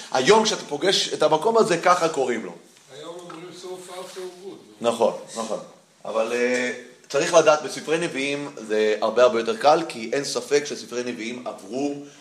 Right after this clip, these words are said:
Speaker 1: מרביתם, עריכה מאוחרת על ידי אנשי כנסת הגדולה, שהם הכניסו להם כאלה footnotes, כאלה הערות שוליים, שאגב, by the way, אתה לומד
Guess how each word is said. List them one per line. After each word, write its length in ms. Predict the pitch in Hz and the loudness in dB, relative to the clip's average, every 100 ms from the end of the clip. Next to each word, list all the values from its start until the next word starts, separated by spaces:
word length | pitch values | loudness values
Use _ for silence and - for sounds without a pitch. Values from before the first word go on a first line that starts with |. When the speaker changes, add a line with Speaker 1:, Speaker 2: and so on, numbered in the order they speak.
| - 101 | -20 -12
Speaker 1:
מרביתם, 440 | 110 107 113 135 147 - | -10 -10 -6 -6 -6 -10
עריכה 400 | 110 110 110 139 139 | -14 -12 -8 -6 -6
מאוחרת 420 | 117 101 139 135 | -8 -4 -2 -2
על 100 | 110 | -6
ידי 340 | 104 113 127 131 | -4 2 2 0
אנשי 200 | 107 127 | -8 -10
כנסת 300 | 120 123 - | -8 -10 -8
הגדולה, 280 | 135 175 170 - - _ - | -4 -2 -2 -4 -20 _ -8
שהם 160 | 127 | -6
הכניסו 300 | 117 143 151 | -6 -6 0
להם 180 | 156 151 | 2 2
כאלה 220 | 147 139 135 | 0 0 0
footnotes, 540 | 160 160 92 - - - | -2 -4 -6 -10 -16 -10
כאלה 260 | 101 104 | -6 2
הערות 260 | 107 113 123 | 4 4 0
שוליים, 400 | 120 120 160 185 185 - - - | 0 4 6 4 -2 -14 -20 -20
שאגב, 720 | - 123 120 120 - 202 151 - | -6 2 4 6 4 4 2 2
by 200 | 151 156 | 2 2
the 20 | |
way, 220 | 165 175 | 4 4
אתה 260 | 127 143 156 | 4 4 2
לומד 340 | 151 160 208 | 2 0 -2